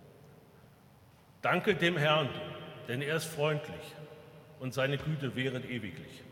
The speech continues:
Liebe Hannah, auch im Namen des Kirchenvorstandes und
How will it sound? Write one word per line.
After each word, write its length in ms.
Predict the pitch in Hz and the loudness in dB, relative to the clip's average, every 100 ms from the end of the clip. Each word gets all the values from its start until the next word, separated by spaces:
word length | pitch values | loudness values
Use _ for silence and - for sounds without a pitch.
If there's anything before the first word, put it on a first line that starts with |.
| - - - - - - - - - - - - - - - - | -20 -20 -20 -20 -20 -20 -20 -20 -20 -20 -20 -20 -20 -20 -18 -6
Liebe 180 | 143 156 | 0 4
Hannah, 300 | 180 185 - | 4 4 4
auch 120 | 151 | 2
im 140 | 156 | 4
Namen 220 | 143 147 | 6 4
des 160 | 147 131 | 2 0
Kirchenvorstandes 920 | 170 196 185 170 143 160 170 165 - - - - - - | 0 0 0 0 4 4 4 2 0 -6 -8 -10 -10 -6
und 160 | - 143 | 0 0